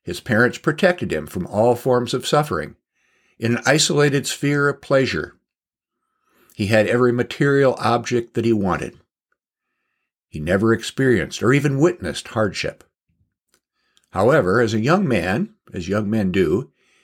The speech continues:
he grew restless, confined to his palace,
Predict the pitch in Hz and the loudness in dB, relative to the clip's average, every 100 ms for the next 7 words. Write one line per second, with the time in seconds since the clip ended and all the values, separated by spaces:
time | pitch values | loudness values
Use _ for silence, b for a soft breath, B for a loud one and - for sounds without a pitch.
0 | _ _ _ 151 139 131 226 180 202 - | _ _ _ -4 -2 0 2 4 2 0
1 | - 76 - 107 90 120 117 127 113 95 | -4 -6 -4 -4 -2 0 2 2 0 -2
2 | - 80 71 - - | 0 -2 -2 -2 -6